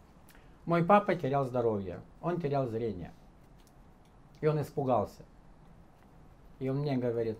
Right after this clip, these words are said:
«Сынок, я теряю зрение». А я, говорит, «Так люблю читать Библию». Но мы знаем Иакова, сейчас вот читали.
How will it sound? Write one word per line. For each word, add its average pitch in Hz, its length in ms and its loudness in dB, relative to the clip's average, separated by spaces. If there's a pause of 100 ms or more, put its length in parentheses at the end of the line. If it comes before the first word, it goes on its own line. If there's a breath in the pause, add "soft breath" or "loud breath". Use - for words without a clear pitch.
«Сынок, 143 320 -2
я 123 100 -2
теряю 127 360 -2
зрение». 110 520 -4 (760 loud breath)
А 135 120 4
я, 180 120 10
говорит, 165 240 4
«Так 170 180 2
люблю 165 300 2
читать 156 340 0
Библию». 131 580 2 (460)
Но 151 180 0
мы 151 160 4
знаем 165 320 2
Иакова, 110 340 2
сейчас 113 260 -8
вот 107 140 -12
читали. 98 500 -14